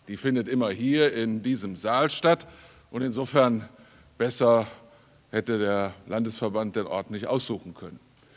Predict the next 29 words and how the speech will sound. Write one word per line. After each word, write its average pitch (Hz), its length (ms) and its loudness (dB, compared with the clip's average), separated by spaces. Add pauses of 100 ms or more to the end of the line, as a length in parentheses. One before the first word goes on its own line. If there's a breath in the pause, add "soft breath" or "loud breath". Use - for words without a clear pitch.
(220 soft breath)
Und 156 280 0
der 123 180 4
Zeitpunkt 151 500 2
natürlich 127 440 2
auch 135 320 0
nach 117 160 -2
der 117 160 -2
Niedersachsenwahl. 139 960 2
Monika 123 420 0
hat's 120 320 -6
erwähnt, 113 540 -2
wir 107 120 -2
haben, 123 200 0 (520 loud breath)
äh, 104 200 -2
unsere 107 680 -2
Zuwächse 139 680 0
in 123 140 -2
Niedersachsen 120 600 0
auch 143 300 2
und 123 100 0
insbesondere 127 640 0
im 110 80 -2
sogenannten 117 540 -2
ländlichen 117 520 -4
Raum 131 360 0
mit 127 240 -2 (260 loud breath)
sogenannten 127 680 2
ländlichen 120 520 -4
Themen 139 360 -4